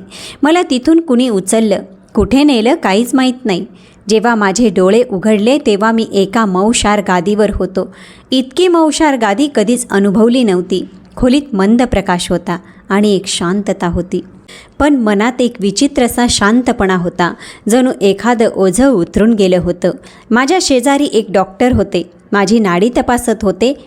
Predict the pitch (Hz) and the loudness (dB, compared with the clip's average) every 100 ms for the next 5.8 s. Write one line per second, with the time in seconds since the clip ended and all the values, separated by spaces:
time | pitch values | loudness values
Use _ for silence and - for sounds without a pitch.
0 | - 285 349 359 277 294 330 330 254 277 | -4 0 2 2 0 2 0 0 -2 0
1 | 247 214 208 196 185 226 185 185 180 - | 0 0 0 -2 0 0 0 0 -4 -4
2 | - - 208 247 214 202 208 180 - - | -16 -12 -2 0 2 2 0 -2 -2 0
3 | 233 262 202 190 190 180 180 180 170 - | 2 0 -2 -2 -2 0 -2 -2 -6 -6
4 | - _ 240 226 196 190 247 254 240 185 | -20 _ -2 0 0 0 0 0 0 -2
5 | 190 214 214 214 190 - 185 | -2 0 0 0 -4 -2 -4